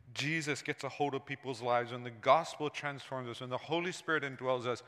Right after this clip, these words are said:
People who used to hate each other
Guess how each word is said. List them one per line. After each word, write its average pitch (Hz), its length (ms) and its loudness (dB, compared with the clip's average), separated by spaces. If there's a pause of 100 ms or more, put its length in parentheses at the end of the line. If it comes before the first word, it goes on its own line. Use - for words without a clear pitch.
(600)
People 214 360 2
who 160 180 0
used 147 460 -4
to 180 180 -8 (580)
hate 208 340 -2
each 180 240 -6
other 101 360 -6